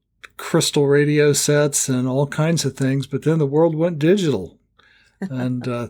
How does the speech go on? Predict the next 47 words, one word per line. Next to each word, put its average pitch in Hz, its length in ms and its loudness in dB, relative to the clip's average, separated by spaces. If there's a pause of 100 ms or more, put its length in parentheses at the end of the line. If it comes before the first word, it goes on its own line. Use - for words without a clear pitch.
(140)
<laughs> - 140 -20
things 165 320 2
changed. 151 680 2
All 135 120 2
of 143 80 0
a 151 40 0
sudden, 151 280 0
you 151 100 -2
could 143 160 -10
talk 147 280 -2
to 135 100 -4
somebody 147 560 2
in, 131 260 0
uh, 120 240 -4 (400)
Timbuktu 165 1000 2 (420)
on 147 300 -4
your 156 100 0
Facebook 185 580 2
account 139 640 -4 (180)
<laughs> - 140 -20
or 147 300 0
on 147 120 2
your 143 120 0
cell 175 300 4
phone. 113 420 -2
So, 127 420 -4
but 123 120 -6
there's 151 260 2
a, 160 80 0
a 170 140 0
lot 147 260 2
of - 80 0
stuff, - 600 -2
uh, 131 240 -2
out 156 300 -2
there, 160 160 2
a 156 60 0
lot 139 220 2
of 135 140 -2
ham 143 260 -2
radio 143 320 2
equipment. 147 540 -2 (100)
And 147 160 2
I 139 80 2
looked 180 420 0
at 151 220 -4
the 135 440 -2